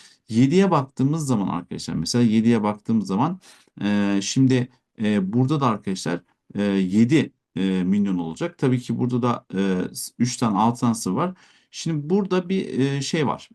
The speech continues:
Yanlışlık var. Çünkü arkadaşlar, e, buradaki A olmaz. Çünkü yedi çarpı on milyon demiş.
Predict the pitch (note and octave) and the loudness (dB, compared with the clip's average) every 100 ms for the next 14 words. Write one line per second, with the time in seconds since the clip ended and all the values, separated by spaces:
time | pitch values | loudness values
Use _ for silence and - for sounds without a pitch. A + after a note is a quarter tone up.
0 | _ _ _ F#2+ G#2 A#2 B2 - - E3+ | _ _ _ -4 0 2 0 -2 -8 -6
1 | F3+ - D3 C#3+ C3 C3 C#3+ A#2 F#2+ _ | -6 -2 0 2 0 0 -2 -2 -6 _
2 | _ _ - A2 A2 A#2+ C#3+ C#3+ - A#2 | _ _ -2 0 2 2 0 -2 -4 0
3 | C3 B2+ C#3+ E3+ F#3+ E3+ D3+ G2 A#2 C#3+ | 2 2 0 -2 -4 -4 -6 -4 -2 -2
4 | D3+ D3+ C#3 A#2 C#3 C#3+ B2+ G#2 F#2+ E3+ | -4 -6 -4 -4 -2 0 0 0 -4 -6
5 | F#3 | -8